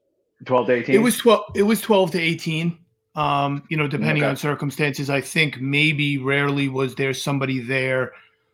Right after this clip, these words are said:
Speaker 2: over eighteen months, but I remember there being th-, people there for fourteen, fifteen. I think I completed in thirteen.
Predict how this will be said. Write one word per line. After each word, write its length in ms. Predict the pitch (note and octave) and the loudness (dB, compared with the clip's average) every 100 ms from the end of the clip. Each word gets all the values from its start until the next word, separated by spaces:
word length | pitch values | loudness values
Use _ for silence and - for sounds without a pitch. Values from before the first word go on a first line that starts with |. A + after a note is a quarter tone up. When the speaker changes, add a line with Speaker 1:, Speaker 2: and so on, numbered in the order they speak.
| _ _ _ - | _ _ _ 0
Speaker 2:
over 380 | D3+ D3 D3 D3 | 2 4 4 4
eighteen 360 | D3 - D3+ | 4 0 -2
months, 480 | D3 D3+ D#3+ - - - - _ | 0 0 0 -6 -12 -18 -20 _
but 140 | D#3+ D3+ | 2 4
I 80 | C#3+ | 4
remember 520 | C#3 D3 D#3 D3 C#3+ | 2 2 2 2 2
there 180 | C#3 C3 | 2 0
being 360 | C3+ C3+ C3 | 0 0 -2
th-, 160 | C#3 E3+ | -4 -6
people 280 | D#3 D3 C#3 | -6 -4 -2
there 240 | C#3 C3 | 0 -2
for 220 | B2+ C3+ A#2+ | -2 -6 -6
fourteen, 560 | - C3+ - C#3 C3 | -4 -6 -4 -4 -4
fifteen. 640 | A#2+ C#3 C3 - C3+ C3 - - - - - - | -4 -6 -6 -6 -4 -4 -8 -14 -20 -20 -12 -6
I 80 | D#3 | 0
think 220 | A#3 G#3 | 4 4
I 120 | G3+ | 4
completed 560 | - F3 - F3+ D3+ C#3+ | 4 2 4 2 2 0
in 120 | C#3 | -2
thirteen. 560 | - D3 C3+ - A#2 | 0 0 0 -6 -18